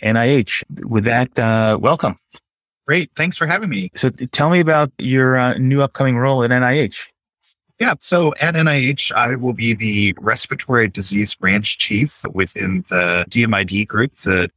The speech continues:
Speaker 2: Diagnostic Microbiology and Infectious Diseases. It's a tongue twister, um, within N I A I D. So in that role, I'm gonna be focused on the external facing grant programs related to all of the respiratory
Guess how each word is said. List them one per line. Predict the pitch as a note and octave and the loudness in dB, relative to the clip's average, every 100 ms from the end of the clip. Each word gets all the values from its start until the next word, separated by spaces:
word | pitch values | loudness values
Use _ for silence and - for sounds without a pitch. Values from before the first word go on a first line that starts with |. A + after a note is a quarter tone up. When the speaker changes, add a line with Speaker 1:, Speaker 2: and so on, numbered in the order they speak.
| - | -2
Speaker 2:
Diagnostic | F2 F2+ F2+ F#2 - F2+ - | -2 0 0 0 -2 -6 -6
Microbiology | E2 - E2 E2 E2+ - E2+ - - - - | -8 -4 -2 0 -2 -4 -8 -8 -14 -10 -2
and | F#2 | 0
Infectious | F2+ - - G2+ - | 2 -2 -4 -4 -4
Diseases. | F2+ E2 E2 D#2+ - G2 | -2 -2 -2 -2 -6 -8
It's | - | -10
a | |
tongue | F2 F2+ F2 | -6 -4 -4
twister, | - F2 - G#2+ - - - - - | -4 -4 -4 -4 -8 -20 -20 -20 -6
um, | G2 F#2 F2 F#2 F2+ | -2 0 0 -4 -2
within | F#2+ G2+ F#2+ F2+ E2+ | -2 0 0 0 -2
N | G2 | -2
I | F2+ E2+ | 0 0
A | D#2 E2+ | 0 0
I | D#2+ D#2+ | -2 -6
D. | D#2+ D2+ D#2 | -12 -8 -4
So | A2 G2 - - - - | -2 -2 -2 -12 -14 -2
in | D3 | 0
that | D3 B2 - | 2 0 0
role, | A2+ A2 G#2+ G#2+ - | 2 4 4 2 0
I'm | - F#2+ F#2+ | 0 0 0
gonna | F#2 F#2+ | -2 -2
be | F2+ F2+ | 0 -2
focused | - A2+ G#2 - F2+ | -2 -4 -2 -2 0
on | F2 E2+ | 0 0
the | E2+ D#2 - _ - | -2 -2 -8 _ -8
external | - - C#3 C3 C3+ | -4 -2 -2 -2 -2
facing | - B2 - B2 B2 A#2 - | 0 0 0 -4 -4 -6 -2
grant | G2+ F#2+ - | -2 -2 -4
programs | - F#2 F#2 F2 E2+ E2 - - | -4 -2 0 0 0 0 -2 -2
related | F#2 F2+ D#2+ | -2 0 -2
to | - F2 D#2+ D#2 - | -2 -2 -4 -6 -4
all | A#2 C3+ | 0 2
of | A2 | 0
the | G#2 E2 | 0 0
respiratory | E2 - F2+ - F2+ E2 E2 | 0 -2 -6 -4 0 2 0